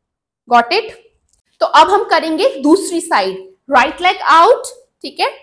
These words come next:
राइट आर्म वेस्ट पे, लेफ्ट आर्म अप and then bend। वन, टू,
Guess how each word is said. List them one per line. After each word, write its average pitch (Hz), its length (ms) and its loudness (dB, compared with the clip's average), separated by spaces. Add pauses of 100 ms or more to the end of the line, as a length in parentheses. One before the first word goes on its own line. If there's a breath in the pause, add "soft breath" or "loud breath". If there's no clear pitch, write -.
(420)
राइट 262 260 2
आर्म 330 380 0
वेस्ट 247 380 -8
पे, 494 440 -2
लेफ्ट 294 380 2
आर्म 330 280 2
अप 311 260 4 (280 loud breath)
and 285 160 -2
then 359 300 0
bend। 240 340 2 (200)
वन, 285 680 4 (1120)
टू, 320 420 4